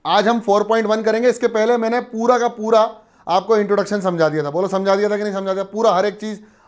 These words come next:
अच्छे समझा दिया। अब मैं question by question पे आ गया हूं। तो हम बात करेंगे एक्सरसाइज फ़ोर पॉइंट वन का क्वेश्चन नंबर वन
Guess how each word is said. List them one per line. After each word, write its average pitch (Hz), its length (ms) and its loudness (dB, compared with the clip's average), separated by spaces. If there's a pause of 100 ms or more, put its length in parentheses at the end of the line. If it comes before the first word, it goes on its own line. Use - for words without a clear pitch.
अच्छे 185 240 2
समझा 208 180 -2
दिया। 196 120 -4
अब 220 80 -2
मैं 254 140 2 (140)
question 226 360 -2
by 233 120 2
question 202 380 -4
पे 190 60 0
आ 143 120 0
गया 131 120 -8
हूं। 113 80 -12 (560)
तो 185 60 2
हम 202 180 0
बात 214 220 0
करेंगे 220 300 -2
एक्सरसाइज 214 500 -2 (480)
फ़ोर 233 260 4
पॉइंट 240 240 0
वन 220 180 -2
का 226 120 -4
क्वेश्चन 220 280 -2
नंबर 220 260 2
वन 233 260 2